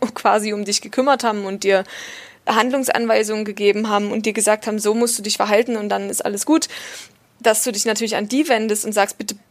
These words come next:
gib mir eine Lösung dafür, ist ja völlig natürlich. Dass die die nie unbedingt haben, ist aber halt leider auch so. Weil Laden öffnen ist halt das eine, Kita öffnen ist das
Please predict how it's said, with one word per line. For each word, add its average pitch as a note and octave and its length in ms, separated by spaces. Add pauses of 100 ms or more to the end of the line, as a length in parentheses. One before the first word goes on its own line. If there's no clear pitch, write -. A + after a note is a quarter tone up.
(120)
gib A#3 180
mir A#3 100
eine G#3 180
Lösung C4 380
dafür, A3+ 380
ist - 160
ja F#3 120
völlig A3 540
natürlich. G#3+ 580 (460)
Dass A3 300
die G#3+ 140
die A3+ 100
nie G#3+ 160
unbedingt G#3 540
haben, G#3 380 (320)
ist - 140
aber A3 180
halt G3+ 180 (140)
leider G3+ 320
auch A3+ 160
so. F#3 320 (340)
Weil F#3+ 300 (140)
Laden G#3 400
öffnen A3 340
ist G3+ 140
halt G3+ 160
das G3+ 100
eine, A3 320
Kita A3+ 360
öffnen G#3 340
ist - 160
das - 240